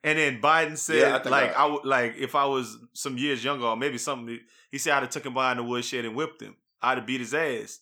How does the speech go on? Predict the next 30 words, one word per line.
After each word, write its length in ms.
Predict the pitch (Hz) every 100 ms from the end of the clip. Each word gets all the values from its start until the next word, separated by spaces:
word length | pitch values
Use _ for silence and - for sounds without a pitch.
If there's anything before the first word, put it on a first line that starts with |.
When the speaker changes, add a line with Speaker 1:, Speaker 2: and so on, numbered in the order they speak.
| -
Speaker 2:
<laughs> 380 | 131 330 - -
Speaker 1:
Like, 220 | 160 131
Biden 340 | 214 269 269
said 320 | - 226 175 160
that, 440 | 151 117 104 -
like, 220 | 143 147
some 200 | 131 170
years 200 | 208 269
ago, 260 | 220 180 139
man. 240 | 151 180 208
Speaker 2:
I 120 | 269
Speaker 1:
Like, 80 | 110
Speaker 2:
just, 80 | - - - - - -
maybe 280 | 110 151 131
it's 120 | 123
something 160 | 139 120
about 220 | 117 110
me. 80 | 107
I 40 | 117 113
don't 100 | 107
like 280 | 104 95
when, 140 | 101 98 - _ 87
when 220 | 95 92
white 180 | 101 98
folks 240 | 98 87
say, 120 | - 90
"Take 160 | - 95
somebody 320 | 92 87 82
behind 280 | 82 85
the 40 | 73